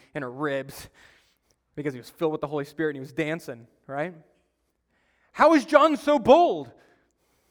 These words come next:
He was filled with the Holy Spirit from day one. We see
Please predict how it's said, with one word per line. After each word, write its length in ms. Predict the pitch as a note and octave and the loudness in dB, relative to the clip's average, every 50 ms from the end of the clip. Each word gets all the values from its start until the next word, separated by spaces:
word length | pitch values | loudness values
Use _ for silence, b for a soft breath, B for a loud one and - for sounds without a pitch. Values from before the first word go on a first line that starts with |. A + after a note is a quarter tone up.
| b b b b b b b b b b | b b b b b b b b b b
He 80 | D#3 | -6
was 120 | D3 C#3 - | -6 -6 -8
filled 300 | - - F#3+ G3+ G#3+ G3+ | -6 0 2 2 4 2
with 100 | G3+ G3+ | 2 0
the 100 | G3 E3+ | 2 2
Holy 240 | F3 F#3 F3+ F3+ F3 | 2 2 2 0 -4
Spirit 500 | - - - E3+ D3+ C#3+ C3+ - - _ | -6 -6 -2 -2 0 0 -2 -6 -12 _
from 140 | D#3+ D3 | -10 -6
day 140 | C#3 C#3+ C#3 | -4 -2 -2
one. 340 | C#3 C3+ C3 C3+ C3+ A#2+ A#2 _ _ _ _ _ _ _ _ _ _ _ _ _ _ _ _ _ _ _ _ _ _ _ _ _ _ _ _ _ - | -2 -4 -6 -8 -8 -12 -18 _ _ _ _ _ _ _ _ _ _ _ _ _ _ _ _ _ _ _ _ _ _ _ _ _ _ _ _ _ -10
We 100 | D3+ D3+ | -10 -10
see 460 | - - G3+ G3+ F#3+ E3+ D3+ D#3+ | -6 -4 -2 -2 -2 -2 -4 -6